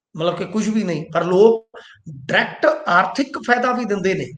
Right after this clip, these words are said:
ਮਸਲਨ ਕਿ ਕਿਸੇ ਨੂੰ ਬਾਂਹ ਫੜ ਕੇ ਕਹਿਤਾ ਕਿ ਯਾਰ ਕੋਈ ਗੱਲ ਨਹੀਂ ਹੈ,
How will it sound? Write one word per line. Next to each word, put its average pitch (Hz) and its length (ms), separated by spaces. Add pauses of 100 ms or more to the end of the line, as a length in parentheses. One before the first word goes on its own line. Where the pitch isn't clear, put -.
(500)
ਮਸਲਨ 196 340
ਕਿ 185 140
ਕਿਸੇ 175 300
ਨੂੰ 185 220 (460)
ਬਾਂਹ 175 280
ਫੜ 175 120
ਕੇ 185 160
ਕਹਿਤਾ 190 340
ਕਿ 175 160
ਯਾਰ 170 360 (520)
ਕੋਈ 185 240
ਗੱਲ 175 280
ਨਹੀਂ 147 200
ਹੈ, 156 100